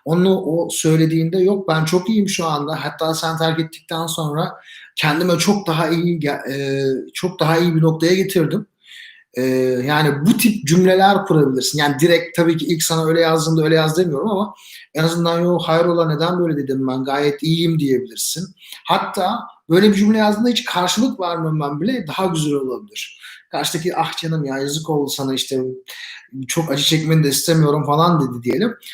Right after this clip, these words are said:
Sen o noktada ona hiçbir cevap vermemen bile süper olabilir. E, çünkü ona yani cevap vere-, ver-, verecek kadar bile buna, bu olaya değer vermediğini, yani senin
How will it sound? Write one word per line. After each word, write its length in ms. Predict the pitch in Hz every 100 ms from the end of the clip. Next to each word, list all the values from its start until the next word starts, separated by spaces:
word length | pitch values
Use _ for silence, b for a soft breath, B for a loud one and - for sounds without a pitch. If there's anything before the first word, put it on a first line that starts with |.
| B
Sen 120 | -
o 140 | 180 190
noktada 420 | 208 208 190 196
ona 320 | 170 175 190
hiçbir 260 | 202 202 180
cevap 380 | 185 196 185 165
vermemen 640 | 214 214 190 170 160 151
bile 140 | 165
süper 360 | 165 - - 165
olabilir. 680 | 143 135 120 127 214 - _ 123
E, 40 | 123 123
çünkü 480 | 165 156 185 196 196 B B B B -
ona 360 | 165 175 175
yani 340 | 160 156 165 156
cevap 400 | 151 170 165 156
vere-, 360 | 156 139 135
ver-, 380 | 139 151 151 127
verecek 460 | 143 147 160 196 190
kadar 460 | 165 165 196 175
bile 280 | 147 180 165 143
buna, 360 | 160 165 147
bu 120 | 160
olaya 320 | 147 143 165 147
değer 280 | 151 147
vermediğini, 400 | 151 165 156 131
yani 120 | 123 120
senin 400 | - 151 160